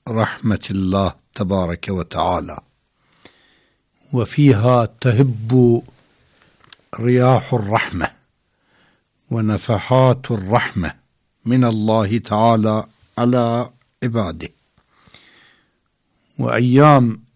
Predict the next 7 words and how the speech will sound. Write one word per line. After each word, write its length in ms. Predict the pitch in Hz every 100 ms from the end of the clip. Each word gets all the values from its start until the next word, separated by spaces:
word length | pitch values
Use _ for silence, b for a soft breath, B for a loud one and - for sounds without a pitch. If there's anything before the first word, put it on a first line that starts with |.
| -
انفجار 600 | 123 - 120 123 143 127
الثورة 580 | 107 - - 131 101 92
الإسلامية 1120 | 87 110 - - 110 95 98 87 90 82 80 _ _ _ _ _ _
بالتأكيد 960 | 120 104 - - - - 107 95 82 - _ b b b b b b b b _ _ _ _ 117
من 240 | 143 143
أيام 540 | - 123 120 127 127
الله 360 | 120 104 113